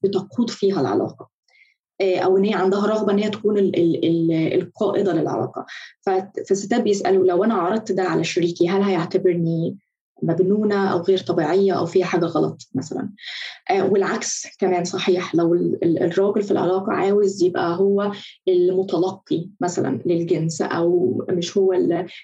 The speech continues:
اللي بيقود العلاقة، آه، برضو بيقول: "لو أنا عبرت عن ده لشريكتي، هل، آم، هتعتبرني، آه، مثلي الجنس على سبيل المثال، أو هل هتعتبرني مش راجل كفاية أو في حاجة غلط، أو هل أنا محتاجة أشوف دكتور؟"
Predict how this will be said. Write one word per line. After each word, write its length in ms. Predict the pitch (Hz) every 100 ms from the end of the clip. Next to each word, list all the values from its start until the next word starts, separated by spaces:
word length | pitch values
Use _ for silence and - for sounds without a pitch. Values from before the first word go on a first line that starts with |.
| 190
اللي 120 | 180
بيقود 400 | 175 175 196 196
العلاقة، 520 | 160 139 - - - - - _
آه، 80 | 165
برضو 300 | 165 202 196
بيقول: 260 | 185 202 180
"لو 180 | 180
أنا 100 | 196
عبرت 380 | 185 170 185 196
عن 200 | 180 165
ده 160 | 170 170
لشريكتي، 600 | 165 - 175 - 170 165
هل، 400 | 175 180 180 - 143
آم، 280 | 156 160 160
هتعتبرني، 920 | 165 151 160 180 180 180 180 170 - -
آه، 240 | 160 160 190
مثلي 380 | 233 - 185
الجنس 420 | 170 175 165 - -
على 120 | -
سبيل 300 | - - 165
المثال، 340 | 170 165 170 -
أو 80 | 165
هل 120 | 175
هتعتبرني 880 | 170 160 160 - 175 175 175 151 151 - -
مش 240 | 196 196 208
راجل 280 | 196 196 180
كفاية 640 | - - 175 - - - - - - -
أو 80 | 185
في 240 | - 190
حاجة 240 | 180 170 170
غلط، 360 | 151 151 160 -
أو 60 | 175
هل 160 | 214
أنا 160 | - 269
محتاجة 300 | 262 - 262
أشوف 220 | 247 233 226 _ -
دكتور؟" 520 | 202 - 214 185 -